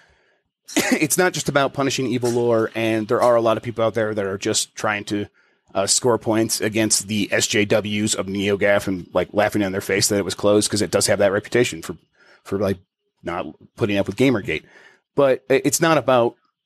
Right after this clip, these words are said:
like, him just getting punished. It is about getting past this and then saying, Okay, we have to do more to diversify. We have to do more to bring in people, uh, of different color, uh, of different genders, of, of different sex-, sexual orientations,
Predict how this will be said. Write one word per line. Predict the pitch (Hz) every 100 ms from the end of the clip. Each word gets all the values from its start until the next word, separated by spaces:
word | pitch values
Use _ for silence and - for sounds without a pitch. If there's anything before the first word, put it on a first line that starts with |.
| _
like, | - 110
him | 143 120
just | 117
getting | 120 110
punished. | 120 117 113 104
It | 117
is | 131
about | 123 117 117
getting | 117 113 104
past | 143 151 -
this | 147 - -
and | 120
then | 117
saying, | - 123 117 113 107 _ _
Okay, | 123 101
we | 90 160
have | 135 117
to | -
do | 120
more | 117 110 107
to | 110
diversify. | 110 110 107 90 95 87
We | 82
have | 104 -
to |
do | 117
more | 113 110 107
to | -
bring | 110 110
in | 107
people, | 113 110 104 101 _ _ _ -
uh, | 104 -
of | 101 95
different | 113 101
color, | 117 151 147 143 -
uh, | 101 101
of | 101
different | 110 101 107
genders, | 143 135 131 120
of, | - 98 98 -
of | 101 95 98
different | 110 107 -
sex-, | - 127 - -
sexual | 123 - 127
orientations, | 123 117 123 123 127 120 117